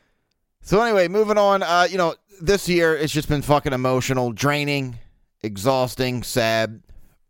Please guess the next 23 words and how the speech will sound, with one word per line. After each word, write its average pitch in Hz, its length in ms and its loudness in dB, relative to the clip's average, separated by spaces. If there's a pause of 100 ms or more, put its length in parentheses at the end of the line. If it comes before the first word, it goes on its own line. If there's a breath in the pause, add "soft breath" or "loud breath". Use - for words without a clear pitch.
And 131 400 -4 (100)
i-, - 20 -4
if 143 220 -2
you're 165 140 0
out 208 160 0
there 202 120 0
protesting, 123 720 -2
please 233 260 -2
be 135 120 -6
safe. 120 460 -4 (560)
Please 208 240 0
be 175 160 -2
careful. 131 480 -2
Do 147 220 -4
your 226 180 0
thing. 135 480 -2 (880)
But 131 140 -4
these 196 180 0
videos 185 460 2
that 156 100 2
I'm 147 160 0
seeing 139 520 -4 (560)
are 143 260 0